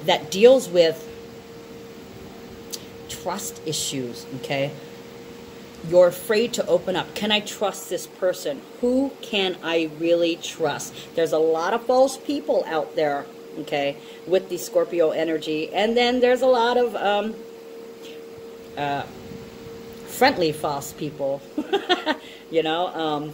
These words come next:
fakes, a lot of fake out there. Oh, and I was getting doppelganger, um, mistaken identities,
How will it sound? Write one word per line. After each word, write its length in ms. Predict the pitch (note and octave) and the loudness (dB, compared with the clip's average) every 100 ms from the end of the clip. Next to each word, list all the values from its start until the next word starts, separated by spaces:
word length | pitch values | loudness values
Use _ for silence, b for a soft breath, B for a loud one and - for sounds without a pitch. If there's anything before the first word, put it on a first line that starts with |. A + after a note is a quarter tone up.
| - | -12
fakes, 580 | - - - - - - | 0 4 4 2 -8 -4
a 80 | E3+ | 0
lot 180 | F3+ | 2
of 80 | A3 | 0
fake 460 | - - A#3 F#3+ - | -4 4 4 4 2
out 240 | D#3 D#3 | -4 -2
there. 180 | D#3+ D3 | -2 0
Oh, 160 | F3+ C4 | 4 4
and 120 | F#3+ | 4
I 60 | F3 | 2
was 160 | E3 | 0
getting 220 | - G3+ F3 | 0 -2 0
doppelganger, 880 | F3 F#3 G#3 G3 F#3+ F#3 F#3+ F#3 - | -2 -2 -4 0 0 2 0 0 0
um, 260 | D#3+ D#3+ D#3+ B - | -2 -2 -4 B -2
mistaken 560 | F#3 - G3+ G#3 A3+ | -2 2 0 4 2
identities, 920 | F3 F3 F3 E3+ F#3+ F#3 F#3 F#3+ F#3+ | 2 -2 2 2 2 0 0 -2 -4